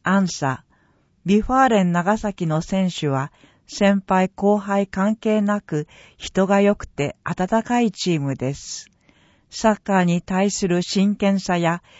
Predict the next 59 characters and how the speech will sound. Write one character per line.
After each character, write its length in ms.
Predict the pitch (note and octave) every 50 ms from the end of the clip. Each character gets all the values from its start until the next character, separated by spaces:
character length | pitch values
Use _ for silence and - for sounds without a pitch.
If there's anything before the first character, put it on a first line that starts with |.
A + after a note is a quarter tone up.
| - _
試 320 | - - - - F#3+ G3+ A3
合 140 | A#3 A#3+ A#3+
に 140 | A#3+ B3 A3+
対 260 | - A#3+ A#3+ B3 A#3+
す 120 | - B3+
る 140 | A#3 A3 G3+
気 160 | - - F3+
持 160 | E3+ F3 F#3+
ち 220 | G3 - - F3+ E3
は 180 | D#3 D#3 D#3
相 300 | D#3+ - - F#3+ G3+ G#3+
当 240 | - - G#3 G3 G3+
強 340 | - - - F3+ E3+ D#3+ D3
く、 300 | - - B2+ B2+ C#3 - _ _ _ - - - _ _ _
そ 220 | - - - E3+ E3+
の 140 | F#3 G#3
部 140 | G#3+ A3 A3+
分 240 | G3+ A#3 A3 G3 E3+
で 140 | C#3+ D#3 C#3+
は、 260 | C#3 C3 C3 D3+ - _ _ _ _ _ _ _ _
ど 180 | - E3+ F3 G#3
の 140 | A3 A#3+ G#3+
チ 320 | - - - G#3 G#3+ A3+
ー 40 | A3+
ム 100 | G#3 G3
に 100 | D#3+ D3+
も 140 | D3 C#3+ C#3
負 160 | C#3 C#3+ D3+
け 140 | - F3+ F#3+
な 140 | G#3 A3+ A#3
い 80 | A#3 G#3+
と 160 | - E3+ D#3
思 200 | C#3+ C#3+ C#3+ D3
っ 60 | -
て 240 | - _ - C3 C3+
い 100 | B2+ A#2+
ま 180 | C3 B2+ B2+
す。 380 | C#3+ - - - - - - _ _ _ _ _ _ _ _ _ _ _ _ _ _ _ _ _ _
ク 120 | - - G3+
エ 120 | G#3+ A#3
ス 100 | A3+ -
チ 100 | - F3
ョ 100 | D#3 D3+
ン 60 | D3+
三、 380 | C#3+ - - D3 C#3+ C#3 - - _ _ _ _ _ _ _ _ _ _ _ _ _
長 260 | - F3 F#3 G3 A#3 A#3+
崎 420 | - G#3 F#3+ - D#3 D3+ D3+ - _ _ _ _
サ 260 | - - A3+ A3+ A#3
ッ 60 | - _
カ 180 | - G3+ F3+ F3
ー 20 | D#3+
ラ 120 | E3+ F#3
バ 280 | G3 A3 G#3+ G#3 F#3+ F3
ー 20 |
ズ 160 | - - C#3+
の 140 | D3 D3 C#3
今 320 | - - D#3+ D#3+ E3+ E3+
後 140 | D#3 E3 D#3+
は？ 220 | E3 F3 G#3 B3+